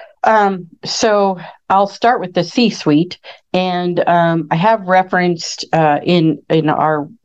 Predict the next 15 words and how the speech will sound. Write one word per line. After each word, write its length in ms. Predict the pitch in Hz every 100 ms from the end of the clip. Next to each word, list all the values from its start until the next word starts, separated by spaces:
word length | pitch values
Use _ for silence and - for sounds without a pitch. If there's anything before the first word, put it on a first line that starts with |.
| -
uh, 200 | 151 160
sheet, 520 | - - 208 175 - -
our 160 | 147
worksheet, 580 | 151 185 180 - 151 - -
a 100 | 160
blog 360 | 160 170 165 -
post 280 | 156 143
that 80 | 143
I 100 | 151
think 320 | 156 151 - -
anyone 400 | 202 202 156 139
should 280 | - 143 135
read, 280 | 143 139 147
especially, 760 | 143 - 160 - 156 147 143
um, 420 | 143 143 135 139